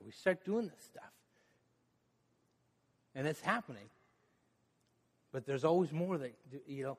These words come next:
we can. Raise your hand if you've ever felt like,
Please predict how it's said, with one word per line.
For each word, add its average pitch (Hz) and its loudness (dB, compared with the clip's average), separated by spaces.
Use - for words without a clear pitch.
we 147 -12
can. 151 4
Raise 214 8
your 226 2
hand 196 8
if - 2
you've 143 -6
ever 202 4
felt 185 4
like, 131 2